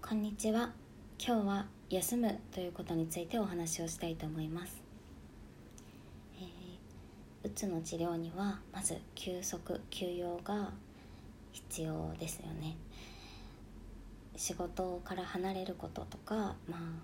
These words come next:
他にも家族、家庭だったりとか、いろんな事情でうつになった方は、その環境からなるべく離れて、とにかく体と心を休める時間というのが必要に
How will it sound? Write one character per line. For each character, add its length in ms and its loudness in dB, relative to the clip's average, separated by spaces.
他 180 -2
に 120 6
も 300 2
家 140 -4
族、 180 -4
家 120 6
庭 120 4
だ 40 -6
っ 60 -10
た 80 -2
り 80 -2
と 140 -6
か、 200 -6
い 80 -2
ろ 80 4
ん 40 4
な 120 4
事 160 0
情 200 4
で 320 4
う 60 -4
つ 160 -4
に 160 0
な 80 0
っ 140 -2
た 80 -6
方 260 -8
は、 200 4
そ 120 0
の 220 2
環 240 0
境 220 2
か 160 2
ら 120 6
な 140 2
る 100 -2
べ 120 2
く 100 -6
離 260 2
れ 120 0
て、 260 0
と 140 0
に 120 6
か 120 -2
く 120 -4
体 400 2
と 120 -4
心 380 0
を 40 2
休 280 0
め 120 0
る 100 2
時 140 -2
間 240 0
と 100 -4
い 100 0
う 40 -2
の 80 -2
が 120 0
必 340 -4
要 60 2
に 380 0